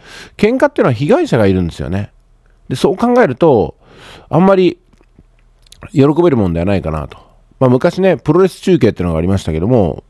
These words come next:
プロレスっていうのはね、やっぱり体を鍛え上げた人たちが、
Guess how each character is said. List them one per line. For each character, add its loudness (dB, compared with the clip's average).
プ 0
ロ -2
レ -4
ス -12
っ -20
て 2
い 6
う 2
の 2
は -2
ね、 -2
や -2
っ -6
ぱ -2
り 0
体 0
を -2
鍛 0
え 4
上 2
げ -2
た -4
人 -10
た -8
ち -6
が、 0